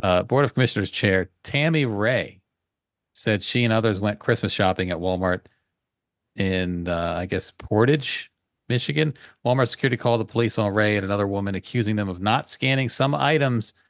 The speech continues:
in the cart, leading to misdemeanor charges against them. Ray has spoken out about the incident, says she filed a cus-,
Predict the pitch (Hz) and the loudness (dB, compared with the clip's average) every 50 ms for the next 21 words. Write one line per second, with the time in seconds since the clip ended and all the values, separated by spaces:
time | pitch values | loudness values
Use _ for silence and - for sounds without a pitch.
0 | _ _ - 120 131 135 135 127 - - 127 123 117 113 110 107 117 120 120 120 | _ _ 0 2 2 4 2 2 0 2 2 2 2 2 2 2 2 2 2 2
1 | 107 - 104 98 107 120 113 - - 110 110 107 104 101 95 - - 107 98 98 | 0 -2 0 0 0 0 0 0 0 0 0 2 0 -2 -4 -2 0 0 2 2
2 | 98 92 90 - 92 87 - 95 95 90 - - - 90 82 78 80 - _ _ | 0 -2 -4 -6 -6 -2 0 0 0 -2 -2 -4 -4 -4 -4 -4 -6 -10 _ _
3 | _ _ _ _ _ _ _ _ _ _ _ _ - - 117 117 107 107 - - | _ _ _ _ _ _ _ _ _ _ _ _ -2 0 2 2 2 0 -2 0
4 | - 113 110 104 - 113 110 107 110 104 101 - 104 110 113 - - 110 101 - | 0 0 2 2 0 0 0 2 2 0 0 0 -2 -2 -2 -2 -4 -4 -4 -2
5 | - 98 - - 107 101 98 98 - - - 107 104 104 101 - - - 90 - | -4 -4 -2 -2 -2 -2 -2 -4 -6 -4 0 2 2 2 2 0 -2 -4 -4 -4
6 | - | -6